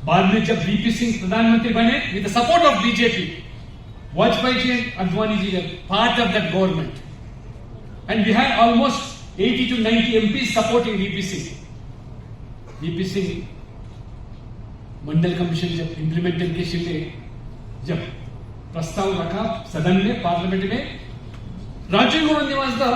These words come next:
leader of opposition in the parliament, लोकसभा। More than one hour, forty minutes, Rajiv Gandhi spoke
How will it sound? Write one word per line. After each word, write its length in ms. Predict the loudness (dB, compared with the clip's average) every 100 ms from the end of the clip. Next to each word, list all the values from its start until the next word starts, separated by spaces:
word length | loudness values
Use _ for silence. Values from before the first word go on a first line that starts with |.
| 2 2
leader 260 | 2 4 2
of 80 | 4
opposition 460 | 2 4 2 0 -4 -4
in 60 | -2
the 100 | 0
parliament, 480 | 2 2 0 -2 -2
लोकसभा। 480 | -2 -2 -2 -4 -6 -12 -14 -14 -14 -14 -16 -16 -14 -14 -14 -14 -12 -14 -14 -14 -14 -16 -14 -4 4
More 340 | 8 8 6 4
than 280 | 4 6
one 180 | 6 6
hour, 260 | 6 4 2
forty 360 | 2 0 2 2
minutes, 680 | 4 6 4 2 0 -4 -10 -14 -14 -16 -14 -16 -12 0
Rajiv 460 | 4 4 4 4
Gandhi 260 | 4 4 4
spoke 800 | 0 -4 2 6 6 4 -4 -10